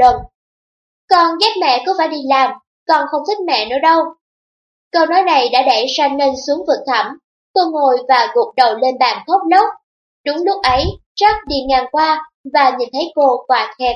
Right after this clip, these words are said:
cửa. Vị quản lý trước đây chỉ toàn tản lờ những cảnh tượng như thế này, nhưng Jack thì thấy khác, bởi anh cũng rất yêu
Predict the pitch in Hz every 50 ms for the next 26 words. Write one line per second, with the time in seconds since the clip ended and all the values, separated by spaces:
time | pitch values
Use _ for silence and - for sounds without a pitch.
0 | - _ 226 214 190 180 277 349 - _ _ _ _ _ _ _ _ _ _ _
1 | _ _ _ _ _ _ _ _ _ - 330 339 330 311 302 302 294 302 302 311
2 | 320 330 370 381 427 427 427 359 330 311 294 294 285 294 302 320 320 - 311 269
3 | 247 226 220 - - 240 214 220 254 285 294 277 269 254 233 226 233 240 254 -
4 | 262 240 269 277 294 247 214 220 240 262 262 262 285 339 359 349 311 277 247 233
5 | - _ _ _ _ _ - 349 381 349 339 - 415 453 466 - _ - 330 269
6 | 226 - - 262 302 330 - 349 370 415 453 415 - _ _ _ _ _ - 339
7 | 359 359 339 311 311 302 302 285 269 277 277 381 415 440 427 _ - 320 294